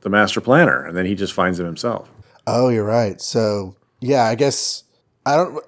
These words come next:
Speaker 2: remember what's gonna happen with Foswell on that one, but he did ju-, maybe it's just one of those, the whole Foswell thing is sort of like a dangling concept for a while. I'm
Speaker 1: Yeah.
Speaker 2: not sure exactly how it plays into this.
Speaker 1: I was feeling that about him too. Like, he doesn't really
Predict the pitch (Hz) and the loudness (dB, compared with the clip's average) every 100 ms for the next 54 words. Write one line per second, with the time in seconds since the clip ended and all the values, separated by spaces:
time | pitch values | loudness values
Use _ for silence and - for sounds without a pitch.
0 | - 139 131 127 135 - 165 107 101 117 | -2 2 2 2 0 2 2 2 0 0
1 | 107 110 104 104 104 104 104 110 120 139 | 0 0 -2 -2 -2 -4 -4 -4 -2 -2
2 | 131 127 120 127 127 120 135 - 127 - | -4 -2 0 0 0 -2 -6 -6 -6 -4
3 | 127 117 123 120 117 107 - - - - | -4 -4 -2 0 0 -4 -10 -16 -20 -2
4 | 165 220 247 - 165 165 151 143 127 151 | 2 2 0 0 2 2 2 2 2 2
5 | 143 135 139 139 131 127 117 113 120 127 | 2 0 0 0 0 0 -2 -2 -2 0
6 | 120 117 110 113 113 143 - 147 135 147 | -2 -4 -6 -6 -2 -2 0 0 2 2
7 | 151 147 117 160 202 160 120 107 110 110 | 2 2 2 2 2 2 0 -2 -6 -4
8 | 117 107 107 110 104 101 95 95 - - | -2 -4 -4 -8 -8 -8 -10 -8 -8 -4
9 | 127 165 - 180 175 147 127 120 117 120 | -2 -2 0 0 2 0 0 0 0 -2
10 | 101 127 113 85 87 101 110 123 107 107 | -2 -2 -2 -2 -4 -4 -4 -4 -4 0
11 | 104 87 | 0 -2